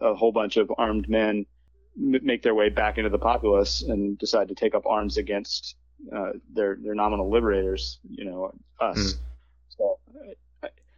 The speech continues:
Speaker 1: that was not, that was not well planned for, and, and obviously there are a whole lot of issues associated with the planning for, for Phase Four, as, as we called it at the time, you know, uh, or for, for the, the stability por-, portion of Operation Iraqi Freedom, and it, that was not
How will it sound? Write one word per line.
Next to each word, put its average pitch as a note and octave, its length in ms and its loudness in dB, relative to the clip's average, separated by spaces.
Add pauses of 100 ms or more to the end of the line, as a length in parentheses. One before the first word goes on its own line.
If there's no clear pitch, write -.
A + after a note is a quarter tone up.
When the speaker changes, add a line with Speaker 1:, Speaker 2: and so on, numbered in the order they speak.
(160)
Speaker 1:
that D#3+ 140 4
was D#3 120 0
not, C#3 280 2
that D3+ 80 6
was C#3+ 80 6
not C#3 160 2
well A#2+ 140 6
planned C3+ 260 2
for, A#2+ 340 4
and, A#2 280 2
and B2+ 120 4
obviously A#2+ 380 4
there A2+ 180 6
are A2 40 6
a A2 120 0
whole B2+ 300 2
lot A2+ 160 4
of G#2 80 0
issues G#2 580 0
associated G#2+ 480 4
with G2+ 140 2
the G#2+ 60 0
planning G#2+ 440 0
for, G2 360 0 (160)
for A2 120 2
Phase G#2+ 260 2
Four, A2 280 4 (260)
as, A2 280 -6
as G#2+ 120 0
we G#2+ 80 -2
called G#2+ 200 2
it - 20 0
at G#2 40 -8
the - 60 -8
time, G#2+ 320 0
you G#2 60 -2
know, G#2 120 -4 (520)
uh, G2+ 200 2
or A2 100 2
for, G#2 380 2
for A2 140 4
the, G2+ 240 4 (120)
the - 120 -2
stability A#2 540 2
por-, - 340 -2
portion B2+ 300 2
of A2+ 80 2
Operation A2+ 400 2
Iraqi G#2+ 260 0
Freedom, A2+ 300 2
and A#2 120 0
it, C#3 220 0
that A#2+ 160 2
was A#2+ 120 -4
not A#2+ 320 4